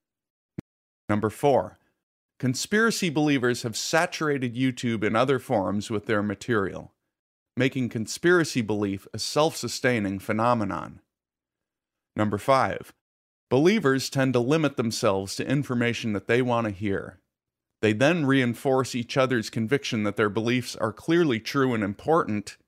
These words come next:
even though the rest of the world sees otherwise.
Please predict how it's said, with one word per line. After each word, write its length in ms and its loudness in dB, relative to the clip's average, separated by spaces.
even 240 2
though 140 4
the 100 2
rest 340 2
of 120 0
the 80 2
world 360 2
sees 380 -6
otherwise. 800 -2